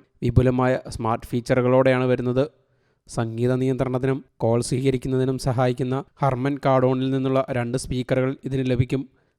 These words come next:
ഹാലോ സീരീസ് ഹെൽമെറ്റുകളുടെ പ്രാരംഭ വില പന്ത്രണ്ടായിരത്തി തൊള്ളായിരത്തി തൊണ്ണൂറ്റൊമ്പത് രൂപയാണ്. നാനൂറ്റി തൊണ്ണൂറ്റൊൻപത് രൂപയ്ക്ക് ടോക്കൺ തുകയ്ക്ക് പ്രീ ബുക്കിംഗ് ഇപ്പോൾ ലഭ്യമാണ്. ഏതർ എനർജിയിൽ നിന്നുള്ള സ്മാർട്ട് ഹെൽമെറ്റ്, ഓട്ടോ വെയർ ഡിറ്റക്ട് ടെക്നോളജി,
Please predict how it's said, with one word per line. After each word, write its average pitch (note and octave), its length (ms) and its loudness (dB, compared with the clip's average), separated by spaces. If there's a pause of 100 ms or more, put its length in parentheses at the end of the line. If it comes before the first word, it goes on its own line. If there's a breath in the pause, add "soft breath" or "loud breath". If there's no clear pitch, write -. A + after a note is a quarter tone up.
(100)
ഹാലോ D#3+ 280 6
സീരീസ് E3+ 400 2
ഹെൽമെറ്റുകളുടെ D#3+ 520 -2
പ്രാരംഭ B2 380 2
വില C3 180 2 (260)
പന്ത്രണ്ടായിരത്തി B2 680 -2
തൊള്ളായിരത്തി B2+ 460 0
തൊണ്ണൂറ്റൊമ്പത് B2 500 -2
രൂപയാണ്. C3 340 2 (280)
നാനൂറ്റി A#2+ 500 -2
തൊണ്ണൂറ്റൊൻപത് B2+ 600 -2
രൂപയ്ക്ക് C3 300 0 (180)
ടോക്കൺ A#2+ 320 -2
തുകയ്ക്ക് B2+ 300 -2 (100)
പ്രീ B2 160 -2
ബുക്കിംഗ് C3 400 -6
ഇപ്പോൾ C3+ 320 -2
ലഭ്യമാണ്. B2+ 500 -4 (1120)
ഏതർ D#3 300 2 (140)
എനർജിയിൽ F3 340 4
നിന്നുള്ള F3 280 2 (100)
സ്മാർട്ട് A#2 400 -4
ഹെൽമെറ്റ്, C3 380 -4 (160)
ഓട്ടോ A#2+ 360 0
വെയർ C#3 180 2 (120)
ഡിറ്റക്ട് C3 480 -6
ടെക്നോളജി, C#3 500 -2